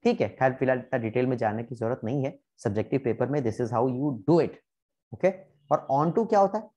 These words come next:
जब हमारे पास जितनी भी चीजें कोडोमेन में है वो सब की सब अगर range में आ जाए तो वही हमारा on to हो जाता है, ठीक है। तो range निकालने का तरीका क्या होता है? Range निकालने का तरीका ये होता है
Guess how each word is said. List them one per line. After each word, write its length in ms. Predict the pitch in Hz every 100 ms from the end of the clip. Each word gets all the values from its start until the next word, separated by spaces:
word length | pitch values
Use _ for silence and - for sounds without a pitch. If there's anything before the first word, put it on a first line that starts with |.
| _ -
जब 160 | 190 190
हमारे 300 | 185 185 190
पास 260 | 220 190
जितनी 280 | 131 120 180
भी 120 | 214 208
चीजें 280 | 170 165 180
कोडोमेन 500 | - 143 143 135 120
में 140 | 104
है 120 | 101 - 139
वो 80 |
सब 420 | 143 - 208 185 -
की 80 | 151
सब 260 | - 175
अगर 200 | 151 147
range 220 | 120 120 123
में 100 | 123
आ 80 | 98
जाए 220 | 139 147 _ _ -
तो 40 |
वही 140 | 123 127
हमारा 240 | 120 120
on 180 | 107 101
to 60 | 101
हो 100 | 95
जाता 260 | 92 -
है, 80 | 107 _ _ _ _ _ -
ठीक 140 | 127
है। 60 | 190 190 _ _ -
तो 40 |
range 260 | 160 127 180
निकालने 400 | 190 190 185 185
का 80 | 190
तरीका 340 | 185 127 165
क्या 160 | 165 165
होता 180 | 110 151
है? 60 | _ _ _ -
Range 240 | 110 165 185
निकालने 340 | 160 139 143
का 80 | 156
तरीका 320 | 151 101 139
ये 100 | 131
होता 240 | 95 90
है 60 | 131